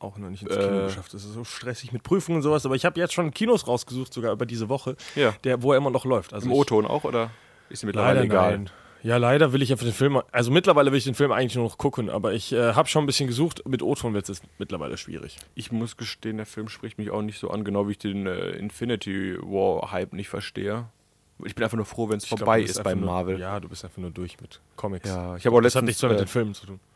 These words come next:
Speaker 2: Coco gesehen, den neuesten Animationsfilm von Disney Pixar. Hat mir auch komplett, äh, enttäuscht.
Speaker 1: Oh.
Speaker 2: Also, hab überhaupt nicht gefallen.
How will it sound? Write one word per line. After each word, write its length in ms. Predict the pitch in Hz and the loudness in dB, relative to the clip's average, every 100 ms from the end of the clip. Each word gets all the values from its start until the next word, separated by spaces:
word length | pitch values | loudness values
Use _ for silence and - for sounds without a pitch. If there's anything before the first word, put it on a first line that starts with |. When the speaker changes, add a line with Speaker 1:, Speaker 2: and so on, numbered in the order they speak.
| _ | _
Speaker 2:
Coco 380 | - 127 151 139 | 2 4 2 0
gesehen, 360 | 135 139 151 _ | -2 -2 -6 _
den 100 | 104 | -4
neuesten 200 | 107 - | -4 -4
Animationsfilm 600 | 104 104 - 113 - 113 | -6 -4 -4 -6 -6 -6
von 120 | 107 | -6
Disney 240 | 110 110 104 | -6 -6 -4
Pixar. 440 | 123 - 139 139 _ _ _ _ _ _ _ _ | -4 -2 -2 -2 _ _ _ _ _ _ _ _
Hat 100 | 95 | -12
mir 140 | 101 101 | -4 -2
auch 240 | 110 95 | -2 -4
komplett, 460 | - 95 - 107 - | -8 -10 -2 -2 0
äh, 260 | 104 104 | 0 2
enttäuscht. 520 | 101 104 98 90 - - _ _ - | 0 0 -2 -2 -6 -20 _ _ 2
Speaker 1:
Oh. 180 | 175 98 - | 4 4 0
Speaker 2:
Also, 280 | 101 98 92 | 0 2 0
hab 100 | - | -4
überhaupt 280 | 78 107 98 | -4 -4 -2
nicht 120 | 95 | -6
gefallen. 460 | 101 - 101 98 | -8 -6 -6 -6